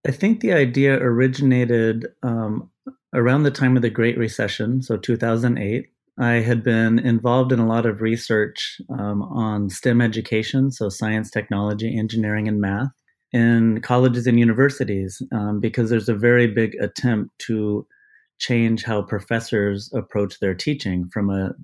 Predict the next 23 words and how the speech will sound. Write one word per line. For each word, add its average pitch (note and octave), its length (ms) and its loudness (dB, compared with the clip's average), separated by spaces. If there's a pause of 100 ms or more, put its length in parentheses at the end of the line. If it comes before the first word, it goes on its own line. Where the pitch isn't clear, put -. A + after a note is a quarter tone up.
(300)
didactic G#2+ 680 0
fifty-minute G#2 640 -2
PowerPoint G#2+ 560 -2
lecture A#2+ 440 0
to A#2+ 220 -4
a G#2+ 60 0
more A2 280 -2
engaged G#2+ 760 -2 (500)
mode G#2+ 180 0
of G2+ 120 -2
instruction. F#2+ 600 -4
And F#2+ 140 -4
so C3+ 100 -2
I C3+ 40 2
was C#3 180 2
studying A#2 580 0 (840)
how C3 240 2
institutions B2 800 0
were G#2+ 300 0
successfully A2+ 800 -4
or A2 160 -2
not A2 340 0
changing, G2+ 720 -2